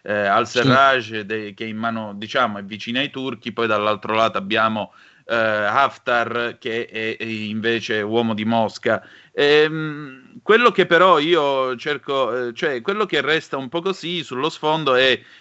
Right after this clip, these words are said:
Speaker 1: eh, per quale motivo la Turchia dovrebbe sostenere, al di là delle questioni religiose, al di là delle questioni di lingua, eh, perché dovrebbe sostenere l'Azerbaigian in questa lotta, e soprattutto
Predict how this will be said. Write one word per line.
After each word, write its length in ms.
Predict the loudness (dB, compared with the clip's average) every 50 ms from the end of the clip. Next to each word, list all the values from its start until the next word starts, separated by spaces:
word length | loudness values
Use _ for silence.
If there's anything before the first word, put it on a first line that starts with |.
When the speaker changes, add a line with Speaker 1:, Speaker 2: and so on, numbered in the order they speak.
| _ _
Speaker 1:
eh, 200 | -4 -2 -2 0
per 180 | 0 0 0 2
quale 220 | 4 4 4 4
motivo 420 | 2 0 -2 -4 -4 -2 0 0
la 120 | 2 0 0
Turchia 380 | -2 -6 -10 -4 0 0 0
dovrebbe 400 | 0 0 -2 -2 -4 -4 -4 -6
sostenere, 1200 | -8 -8 -8 -8 -8 -6 -4 -2 -2 -2 0 0 0 0 0 0 -2 -4 -4 -6 -6 -6 -6 -8 -10 -12 _ _ _ _
al 220 | -4 -2 -2 -2
di 100 | -4 -2
là 260 | 0 2 4 4 4
delle 240 | 2 0 -2 -4 -4
questioni 440 | -6 -8 -8 -8 -6 -6 -6 -6 -6
religiose, 600 | -6 -6 -6 -8 -6 -4 -2 -2 0 -2 -2 -6
al 100 | -8 -8
di 100 | -6 -2
là 120 | -2 -2
delle 240 | 0 -2 -2 -4 -6
questioni 400 | -6 -8 -8 -6 -6 -6 -6 -6
di 120 | -4 -4
lingua, 520 | -4 -2 -2 -2 0 2 4 4 2 0 -4 -20 -20 _ _
eh, 280 | -2 0 2 2 2 0 -2
perché 300 | -4 -4 0 0 2 2
dovrebbe 380 | 2 2 0 -2 -2 -2 -4
sostenere 580 | -6 -6 -8 -8 -6 -6 -4 -2 0 0 0 0
l'Azerbaigian 800 | 0 -2 -2 -2 -2 -2 0 0 -2 -2 0 0 0 0 0 0
in 100 | -4 -6
questa 300 | -6 -6 -8 -6 -6 -2
lotta, 320 | 0 0 0 0 -2 -4 -6
e 40 |
soprattutto 920 | -4 -4 -4 -4 -4 -4 -4 -4 -4 -4 -4 -2 2 2 4 4 2 -2